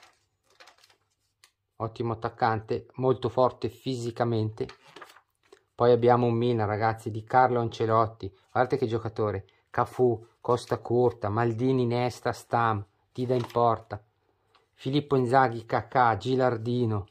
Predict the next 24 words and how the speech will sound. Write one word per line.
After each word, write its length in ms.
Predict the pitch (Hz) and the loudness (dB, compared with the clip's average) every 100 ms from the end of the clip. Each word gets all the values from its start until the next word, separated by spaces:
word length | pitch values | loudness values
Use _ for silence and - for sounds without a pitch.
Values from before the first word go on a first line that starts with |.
| _ _ | _ _
Gilardino 480 | 113 123 117 135 | -2 0 2 0
biondo, 320 | 117 120 110 104 | 2 2 2 0
non 100 | 104 | -4
sembra 200 | 123 123 | -4 -4
neanche 160 | 120 | -2
lui, 100 | 120 | -2
Bobo 320 | 117 135 143 | 4 6 6
Vieri, 400 | 127 131 151 139 | 2 4 4 4
Shevchenko, 580 | 117 127 - - 147 143 | 0 -4 -6 -4 -4 -4
Seedorf. 480 | 131 127 135 127 117 - _ _ _ _ _ _ _ | -6 0 2 2 -2 -8 _ _ _ _ _ _ _
Poi 200 | 139 139 | 2 4
abbiamo, 680 | 131 135 135 131 123 123 - | 4 4 4 2 -2 -4 -6
vedete, 360 | - 120 139 139 | -6 -2 -2 0
una 120 | 123 | 0
serie 380 | 123 147 143 139 | 2 2 4 4
di, 340 | 127 131 113 - | 4 2 0 -4
di 100 | 131 | 2
allenatori, 640 | 131 139 123 143 147 135 | 2 2 0 4 6 6
ormai 320 | 120 117 135 | 4 2 0
oggi 200 | 127 131 | 0 -2
fanno 200 | 131 127 | -2 -2
allenatori 440 | 123 123 147 139 123 | 0 -2 -2 -2 -2
Pirlo, 380 | - 139 139 120 | -2 0 2 2
Gattuso, 680 | 120 - 143 131 117 110 | -2 -2 -2 0 -2 -8